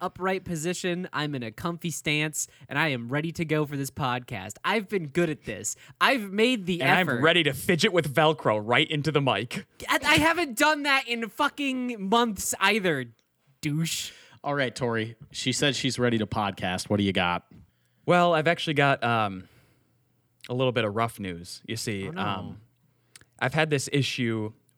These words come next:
Speaker 2: lately where I felt, it was probably a couple weeks where I felt like there was a hair or something stuck in the very back of my throat. And at first I was like, "Oh, I have cats. It probably just is a hair stuck in my throat."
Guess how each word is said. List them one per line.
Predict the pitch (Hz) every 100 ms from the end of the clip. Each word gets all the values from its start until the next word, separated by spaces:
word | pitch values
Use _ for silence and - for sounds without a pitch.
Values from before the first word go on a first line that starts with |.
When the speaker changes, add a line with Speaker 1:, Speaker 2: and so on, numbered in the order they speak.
| _ _
Speaker 2:
lately | 117 107 80 104
where | 98 101 98 -
I | 101
felt, | 101 - 143 131 - _ _ _
it | - 139 170
was | 165
probably | - 190 190 180
a |
couple | 156 180 165
weeks | 147 113 -
where | 120
I | 113
felt | - 127 -
like | 117 -
there | 117
was | 113
a | 104
hair | 101 - 123 117 147 165
or | 156
something | 139 165 151 165
stuck | - 131 120
in | 123
the | 101
very | 104 107
back | 104 104 104
of | -
my | 101
throat. | 98 101 107 - _ _ _ _
And | 170
at | -
first | 240 247
I | 170
was | 151
like, | 147 -
"Oh, |
I | 147
have | 110 -
cats. | 147 - -
It | 110 113
probably | 127 131 127
just | 117 -
is | 127
a | 117
hair | 135 131 101
stuck | - 101
in | 107
my | 101
throat." | 104 131 85